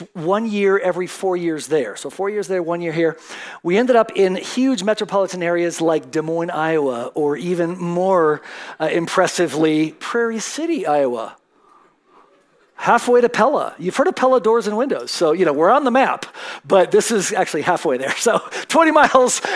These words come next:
outside of Des Moines. And, uh, what do you do when you're a twelve-year-old young man, um,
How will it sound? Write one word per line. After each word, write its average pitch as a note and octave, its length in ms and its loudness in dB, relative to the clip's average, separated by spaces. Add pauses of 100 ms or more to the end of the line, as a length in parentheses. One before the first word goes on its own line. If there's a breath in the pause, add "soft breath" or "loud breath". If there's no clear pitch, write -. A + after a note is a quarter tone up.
outside A#3+ 420 4
of A3 40 0
Des A3 60 -2
Moines. A3 560 0
And, C4 280 6
uh, B3 120 4
what A3+ 220 4
do F#4 40 4
you G4 160 2
do D4+ 220 2
when A#3+ 160 0
you're A#3 140 4
a G3 40 2
twelve-year-old A#3+ 760 4
young G#3+ 200 2
man, G#3 400 2 (340 loud breath)
um, F3 560 4